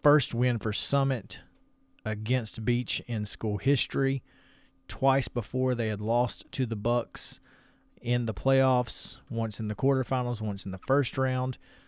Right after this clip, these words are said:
All three games have been decided by one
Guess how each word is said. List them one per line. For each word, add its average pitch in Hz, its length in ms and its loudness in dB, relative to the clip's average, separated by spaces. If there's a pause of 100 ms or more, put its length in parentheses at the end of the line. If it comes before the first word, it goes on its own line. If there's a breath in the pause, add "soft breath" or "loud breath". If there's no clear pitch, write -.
(500 soft breath)
All 180 220 8
three 139 240 2
games 117 380 0
have 110 160 -2
been 117 140 -2
decided 113 500 -2
by 98 380 -2 (760 soft breath)
one 131 640 -2